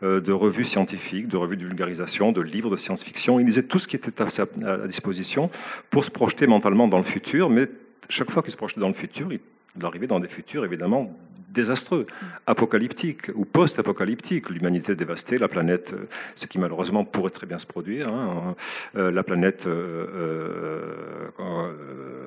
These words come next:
inhabitable ou inhabitée. Bon. Euh, et le voyage dans le passé, lui disait-on, était impossible, alors que le voyage dans le futur, lui, restait possible pourvu qu'on voyage à la vitesse de la lumière. Euh, ce qui est pas gagné quand même. Euh, mais,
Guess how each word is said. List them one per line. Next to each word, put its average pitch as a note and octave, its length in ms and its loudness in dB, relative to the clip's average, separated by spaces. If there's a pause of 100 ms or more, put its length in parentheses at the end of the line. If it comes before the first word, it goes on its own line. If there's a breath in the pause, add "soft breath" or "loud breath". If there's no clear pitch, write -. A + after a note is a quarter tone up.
(520)
inhabitable G2+ 800 6
ou C3 200 12
inhabitée. A2+ 640 6
Bon. F#2+ 160 6 (560 loud breath)
Euh, G2 440 10 (140)
et C3 140 10
le C3+ 100 10
voyage G#2 300 6
dans G2+ 120 8
le G2 40 6
passé, G2 380 2
lui G2+ 100 4
disait-on, F#2 460 4
était C#3 320 4
impossible, A2+ 500 2
alors F#2+ 220 2
que - 80 2
le F2 120 2
voyage F2 220 0
dans F#2+ 80 2
le E2+ 80 0
futur, D3+ 320 4
lui, A#2 160 4
restait A#2 380 2
possible D3+ 380 2
pourvu G2+ 200 0
qu'on G2+ 160 2
voyage F#2+ 300 2
à - 20 2
la F#2+ 60 2
vitesse F2+ 280 -2
de F#2 80 -4
la F2+ 60 0
lumière. F2 340 -2 (600 loud breath)
Euh, F#2 160 2
ce - 80 -8
qui - 140 -12
est D#2+ 60 -14 (360)
pas E2+ 100 -4
gagné E2+ 260 -2 (520 loud breath)
quand F2 80 0
même. E2 180 0 (240)
Euh, F#2 400 4 (160)
mais, D#3 420 10